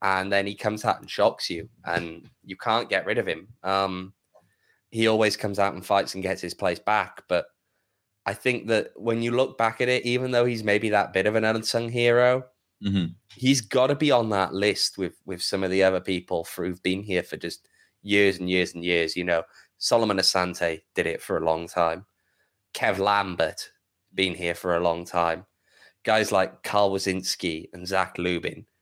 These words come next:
Speaker 1: who were here for a long time. And I think that Joe Farrell is not necessarily, is he, is he on the same level as, you know, he's, we can't argue he's on the same level as a guy like Solomon Asante, really, um, talent-wise, but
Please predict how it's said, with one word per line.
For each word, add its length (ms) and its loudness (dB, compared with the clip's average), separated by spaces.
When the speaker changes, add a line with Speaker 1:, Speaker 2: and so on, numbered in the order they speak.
Speaker 1:
who 60 0
were 80 4
here 180 2
for 140 -4
a 60 -2
long 180 -2
time. 320 -2
And 160 -2
I 100 2
think 280 -6
that 120 -6
Joe 220 -2
Farrell 500 0
is 320 -6
not 220 2
necessarily, 760 2
is 260 -4
he, 300 -4
is 120 -8
he 140 0
on 420 0
the 100 -4
same 500 0
level 380 0
as, 280 -2
you 140 -2
know, 80 -10
he's, 200 -4
we 100 0
can't 240 2
argue 240 0
he's 160 -2
on 200 -4
the 60 -8
same 220 2
level 260 2
as 80 0
a 40 -10
guy 160 4
like 220 0
Solomon 340 0
Asante, 580 0
really, 460 -4
um, 320 0
talent-wise, 720 2
but 300 0